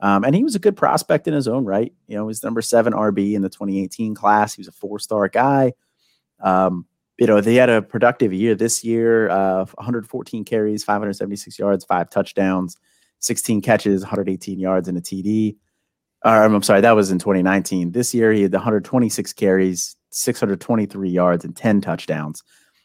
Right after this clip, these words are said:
uh, and eighteen catches, hundred thirty-one and one. Um, but the caveat with that is he rushed for two hundred and eighty-six yards, so over a third of it,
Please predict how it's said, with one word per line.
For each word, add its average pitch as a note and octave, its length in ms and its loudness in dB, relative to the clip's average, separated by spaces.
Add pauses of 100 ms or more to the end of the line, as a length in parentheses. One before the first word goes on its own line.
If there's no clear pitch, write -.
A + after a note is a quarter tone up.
(160)
uh, F#2 160 4
and F2+ 120 2
eighteen G2+ 340 -2
catches, F#2 360 -2
hundred F2 300 -4
thirty-one E2+ 480 -2
and E2 160 -8
one. F2 360 -2 (720)
Um, F#2+ 400 0 (100)
but B2+ 380 4 (120)
the A2+ 220 -2
caveat E3+ 560 2
with G#2 140 -4
that G#2 340 -2 (580)
is A#2+ 300 -2
he C3+ 100 -2
rushed D#3+ 300 -2
for D3+ 240 2
two - 340 -2
hundred E3 300 -2
and A2 80 -2
eighty-six G#2+ 720 -6
yards, F2 400 -2
so F2+ 220 -2
over G2+ 420 0
a F#2 80 0
third G2 300 0
of E2+ 80 -4
it, E2+ 200 -4